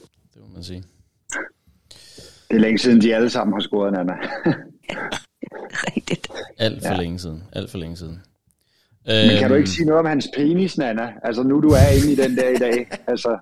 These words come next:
Speaker 2: den er da flot.
Speaker 3: Ja,
Speaker 2: Ja.
Speaker 3: det er sådan en god svensk, øh, båd.
Speaker 1: <laughs> Ret præcis beskrivelse. Øhm,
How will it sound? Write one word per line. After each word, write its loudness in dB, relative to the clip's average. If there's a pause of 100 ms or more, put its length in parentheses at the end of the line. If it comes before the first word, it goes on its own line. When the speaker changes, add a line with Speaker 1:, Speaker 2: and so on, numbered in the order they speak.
(140)
Speaker 2:
den 4
er 2
da 2 (100)
flot. 2 (680)
Speaker 3:
Ja, -2
Speaker 2:
Ja. 0
Speaker 3:
det 0
er 2
sådan 0
en 2
god 2
svensk, -4
øh, 0 (680)
båd. 0 (760)
Speaker 1:
<laughs> 0 (4000)
Ret -6
præcis -10 (140)
beskrivelse. -16 (840)
Øhm, 2